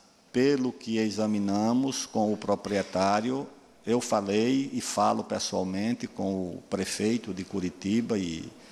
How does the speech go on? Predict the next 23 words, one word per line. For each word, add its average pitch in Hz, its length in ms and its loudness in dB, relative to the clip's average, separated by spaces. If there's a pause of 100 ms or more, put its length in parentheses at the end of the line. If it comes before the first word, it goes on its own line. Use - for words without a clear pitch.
(300)
o 101 80 -2
governador 98 520 2
do - 80 -4
Paraná, 95 640 2
nada 120 440 2
que 127 140 -10
comprometa 107 880 -2 (920)
a 104 320 4
entrega 110 560 0
do 104 120 -6
estádio 101 560 0
dentro 95 260 -4
do 90 140 -6
prazo. - 400 -6 (960)
Nós 104 480 4
queremos 98 560 -2
que 90 420 -2
esses 92 300 -4
estádios 87 480 -2
sejam 90 280 -6
entregues 87 540 -4
o 92 100 -2
an-, 90 200 0